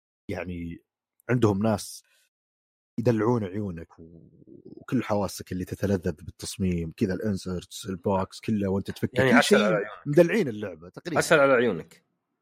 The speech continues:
Speaker 1: تقريبا، يعني اللي، اللي تجربة عموما كلها، اللعبة حلوة، الانبوكسنج يصير حلو، كل شيء يصير رهيب. فأتخيل سهل مرة إن اللعبة تنتشر أكثر مما انتشرت هي. لأن الحين أي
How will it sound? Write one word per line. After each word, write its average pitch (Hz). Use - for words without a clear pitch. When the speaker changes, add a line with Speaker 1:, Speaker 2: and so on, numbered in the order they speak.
Speaker 1:
تقريبا، 107
يعني 90
اللي، 135
اللي 135
تجربة 156
عموما 147
كلها، 135
اللعبة 131
حلوة، 120
الانبوكسنج 113
يصير 107
حلو، 120
كل -
شيء 240
يصير 127
رهيب. 101
فأتخيل -
سهل 156
مرة 151
إن 123
اللعبة 110
تنتشر 107
أكثر -
مما 95
انتشرت -
هي. 78
لأن 139
الحين 156
أي 160